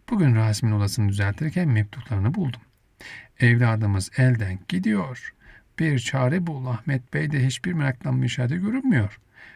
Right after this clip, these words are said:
Tersine ki gülüyordu. Sesini alçaltarak, "Korkma hanım," dedi.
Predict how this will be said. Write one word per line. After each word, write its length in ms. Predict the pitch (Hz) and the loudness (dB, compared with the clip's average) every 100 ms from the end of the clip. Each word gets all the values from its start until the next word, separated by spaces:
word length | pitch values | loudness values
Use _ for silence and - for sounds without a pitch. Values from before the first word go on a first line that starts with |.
| _ - | _ -6
Tersine 500 | 113 98 - 117 147 | -2 -2 0 0 0
ki 260 | - 220 - _ - | -2 -6 -6 _ -2
gülüyordu. 480 | 190 117 95 - - - _ _ _ _ _ _ | 2 2 0 -8 -20 -20 _ _ _ _ _ _
Sesini 380 | - 139 123 113 | -2 2 4 4
alçaltarak, 880 | 110 104 104 98 - 92 175 - - - - - - | 2 0 -2 -4 -6 -4 -6 -8 -20 -20 -20 -20 -10
"Korkma 360 | - 165 - 95 | -2 -2 0 0
hanım," 240 | 104 135 - - - | 2 0 -2 -14 -6
dedi. 300 | 107 98 - | -6 -6 -10